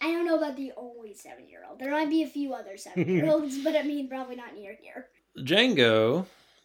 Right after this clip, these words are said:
Speaker 2: tell us about the director, Sergio Corbucci.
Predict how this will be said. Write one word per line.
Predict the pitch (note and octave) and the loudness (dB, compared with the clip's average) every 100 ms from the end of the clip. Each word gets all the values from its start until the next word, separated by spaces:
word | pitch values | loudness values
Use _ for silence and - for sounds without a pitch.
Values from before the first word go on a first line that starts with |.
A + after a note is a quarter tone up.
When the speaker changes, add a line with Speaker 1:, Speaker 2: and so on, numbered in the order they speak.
| - | -8
Speaker 2:
tell | - D#3 | 0 2
us | D#3+ - | 2 -2
about | C#3 C3+ C3+ C3 B2+ B2+ | -4 2 4 4 2 -2
the | B2 B2 | -6 -2
director, | A#2+ A#2+ D#3 - - A#2 A#2 | 2 4 4 2 2 4 4
Sergio | A#2 C3+ B2+ C3 B2+ A#2+ | 2 -2 -2 0 -2 -2
Corbucci. | C3+ A#2+ C#3 C#3+ - F3+ | -4 -2 -2 -4 -6 -6